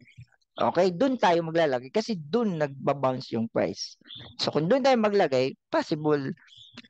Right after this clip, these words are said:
maganda yung pwesto natin. Okay, so may sample tayo niyan para mas makita natin, ma-visualize. So, eto. So, sabihin natin, uptrend, buy ang hanapin.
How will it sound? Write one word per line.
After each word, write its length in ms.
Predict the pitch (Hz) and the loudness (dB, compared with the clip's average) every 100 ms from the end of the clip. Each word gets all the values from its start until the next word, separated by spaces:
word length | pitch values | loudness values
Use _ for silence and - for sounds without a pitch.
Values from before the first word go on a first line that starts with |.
| - - - | -16 -10 0
maganda 480 | 175 202 233 180 | 2 4 4 4
yung 160 | 160 143 | 4 2
pwesto 400 | 151 147 - 131 | 0 0 0 0
natin. 560 | 123 113 - 101 95 - _ _ _ _ | 2 0 -4 -6 -8 -14 _ _ _ _
Okay, 400 | - - - 165 | -4 0 2 2
so 320 | 156 156 151 151 - - _ _ | 2 2 2 0 -8 -20 _ _
may 320 | 190 220 220 214 | 2 4 4 4
sample 400 | 262 269 240 202 | 2 2 2 2
tayo 480 | 170 165 160 165 - _ _ 143 | 2 4 2 0 -8 _ _ -2
niyan 400 | 131 101 95 98 - | -2 -2 -10 -20 -2
para 320 | 143 143 151 | 0 2 2
mas 240 | 151 151 - | 0 -4 -4
makita 480 | 143 143 131 127 123 | -6 -2 0 0 0
natin, 240 | 110 113 | -4 -4
ma-visualize. 1040 | 117 135 185 - 165 135 107 101 - - - - - - - _ - | -2 0 0 0 -2 -2 -4 -10 -16 -18 -20 -20 -20 -20 -20 _ -6
So, 320 | - - 131 - | -4 0 0 2
eto. 480 | 139 - 123 - _ _ _ | 2 2 0 0 _ _ _
So, 160 | - 127 | -4 0
sabihin 320 | 165 254 269 | 2 4 4
natin, 320 | 269 233 226 - | 4 2 2 0
uptrend, 720 | 190 - 180 165 170 165 156 160 _ _ _ - | -2 0 2 2 2 -2 -10 -20 _ _ _ -4
buy 320 | 113 143 143 | 0 2 2
ang 160 | 143 139 | 2 0
hanapin. 640 | 143 185 185 170 165 | 0 0 0 0 0